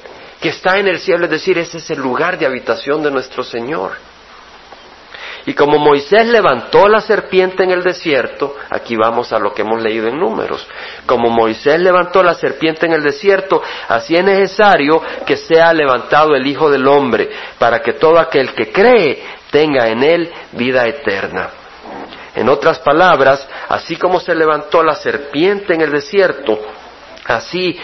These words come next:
es necesario que sea levantado el Hijo del Hombre,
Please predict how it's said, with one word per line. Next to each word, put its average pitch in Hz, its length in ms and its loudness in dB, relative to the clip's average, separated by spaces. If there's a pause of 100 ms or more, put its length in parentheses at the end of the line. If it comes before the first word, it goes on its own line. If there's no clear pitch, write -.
(140)
es 127 160 2
necesario 139 600 0
que 110 100 -4
sea 113 200 -2
levantado 107 480 0
el 104 140 -2
Hijo 107 180 -2
del 104 160 0
Hombre, 113 300 0